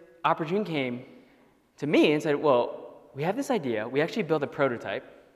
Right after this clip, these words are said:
I need to raise capital because many of these people need to eat."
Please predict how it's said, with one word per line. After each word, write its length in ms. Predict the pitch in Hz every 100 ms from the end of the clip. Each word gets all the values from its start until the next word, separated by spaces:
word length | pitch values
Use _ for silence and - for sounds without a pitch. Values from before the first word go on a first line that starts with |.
| _ _ _ _ _ _ _ _ _ _ _
I 80 | 147
need 140 | 202
to 80 | 196
raise 260 | 127 120 117
capital 440 | 147 160 101 69 - - _ _ _
because 420 | 139 147 135 117 - -
many 220 | 131 180
of 80 | 214
these 140 | 131
people 440 | - 113 117 110 -
need 300 | 120 131 135
to 160 | 131 -
eat." 180 | 143